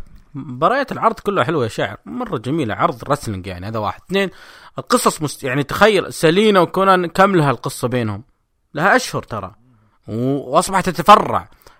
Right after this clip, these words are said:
لين لوكي أخذ اللقب، وشوف كم لها. دخول تا-، توم لولر، شين ستريكلند، هؤلاء كلهم قصص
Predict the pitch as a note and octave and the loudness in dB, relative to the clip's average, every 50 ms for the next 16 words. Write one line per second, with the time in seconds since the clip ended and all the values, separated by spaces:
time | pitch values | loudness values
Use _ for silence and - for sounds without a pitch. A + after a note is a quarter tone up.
0 | _ - B2+ C#3+ E3+ F#3 F#3 F3 F3 - - - - G3+ F#3+ - F#3 - F3+ F3+ | _ -4 0 2 4 4 4 4 2 2 2 4 4 4 6 6 6 6 4 2
1 | E3 E3 E3 E3 E3 F#3+ - - - G2+ - _ - _ _ - A#2+ A#2 F3 F#3 | 2 2 0 2 2 2 2 2 -2 -2 -2 _ -20 _ _ -18 -10 -4 -4 -4
2 | F3+ - _ - - E3 F3 E3+ C#3 A2 G#2 F#2+ - - _ _ _ _ _ _ | -4 -6 _ 0 2 2 4 4 2 -2 -4 -6 -10 -12 _ _ _ _ _ _
3 | - E3+ D3 C#3+ - - F#3 F3 - - E3+ D#3+ - - - - E3+ E3+ E3+ F3 | -12 -8 -8 -6 -2 0 0 0 0 2 2 2 2 2 -2 -2 -2 0 0 0
4 | F3+ E3+ C3+ A2 A2 - - - - _ - - - E3 E3+ D#3 - - - F#3 | 0 0 0 -2 -4 -10 -14 -20 -20 _ -10 -2 0 2 2 0 0 -2 -2 -2
5 | F#3+ F#3 - F3 E3 C#3+ A#2+ G#2+ - - _ - - - - - - F#3+ B3 C4 | -2 -2 -2 0 0 0 -2 -4 -8 -16 _ -20 -20 -16 -2 4 6 8 8 8
6 | - - C#4 B3+ B3 A3 F3 - - G#3+ G3 - D3+ A2 - - - _ | 8 6 4 6 6 6 4 4 -2 -2 0 0 -2 -2 -2 -6 -20 _